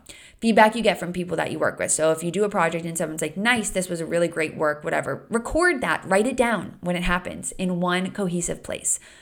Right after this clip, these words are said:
All of the projects that you're doing, um, and then again, value add and accomplishment. So, like,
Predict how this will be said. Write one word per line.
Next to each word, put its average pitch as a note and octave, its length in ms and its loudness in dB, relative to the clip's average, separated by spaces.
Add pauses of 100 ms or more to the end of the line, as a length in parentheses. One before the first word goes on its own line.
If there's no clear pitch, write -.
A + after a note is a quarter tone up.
(280)
All G3 160 10
of A3+ 100 4
the B3 80 6
projects F3+ 480 4
that - 160 -4
you're E3+ 100 -2
doing, D#3+ 600 -4
um, D3+ 340 -2
and F#3+ 100 -2
then G#3+ 220 -2 (340)
again, E3+ 480 0
value E3 600 4
add D3+ 260 2
and D3+ 140 -6
accomplishment. C#3+ 760 -8
So, D3+ 160 -4
like, D3 300 -2